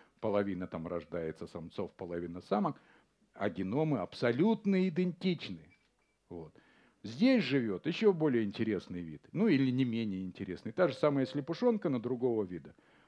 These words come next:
У него и у самца, и самки два икса. То есть полностью женский кариотип и у самцов,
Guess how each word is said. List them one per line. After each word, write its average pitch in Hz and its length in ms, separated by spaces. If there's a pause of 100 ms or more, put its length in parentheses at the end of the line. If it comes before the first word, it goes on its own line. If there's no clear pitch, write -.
(120)
У 120 80
него 208 260
и 226 60
у 220 120
самца, 208 380
и 196 60
самки 214 380
два 175 260
икса. 107 460 (2000)
То 165 60
есть 147 160
полностью 233 480
женский 160 400
кариотип 120 560 (160)
и 110 40
у 104 60
самцов, 117 480